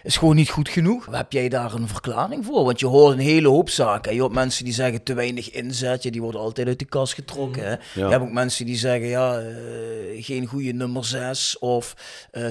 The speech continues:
Speaker 1: "te veel lieve spelers" of "de tactiek klopt niet." Het kan een beetje mengeling van alles zijn. Wat zou jouw best guess zijn?
Speaker 2: Ja, ik denk, ik denk dat je op de eerste plaats zelf moet weten: je bent prof.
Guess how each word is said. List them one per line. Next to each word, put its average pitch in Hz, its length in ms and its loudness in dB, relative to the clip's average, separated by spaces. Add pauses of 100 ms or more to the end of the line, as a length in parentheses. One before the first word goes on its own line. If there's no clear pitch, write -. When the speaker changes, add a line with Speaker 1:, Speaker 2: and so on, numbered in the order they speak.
(120)
Speaker 1:
"te 135 120 -6
veel 131 200 -4
lieve 135 320 -4
spelers" 131 760 2
of 123 240 -2
"de 127 160 -10
tactiek 139 460 -4
klopt 147 360 0
niet." 151 240 2
Het - 580 -20
kan 123 160 -2
een 113 140 -6
beetje 120 260 -4
mengeling 120 380 -4
van 113 120 -6
alles 139 280 0
zijn. 127 120 -6
Wat 135 80 -4
zou 143 180 0
jouw 143 160 6
best 123 360 0
guess 120 280 0
zijn? 113 340 -4
Speaker 2:
Ja, 92 160 -6
ik 127 180 -2
denk, 143 240 6
ik 131 260 -4
denk 135 240 2
dat 120 180 0
je 117 140 0
op 113 60 -4
de 131 80 2
eerste 131 160 2
plaats 120 220 0
zelf 123 260 0
moet 110 160 -4
weten: 110 260 2
je 98 60 -2
bent 98 180 -2
prof. 127 400 0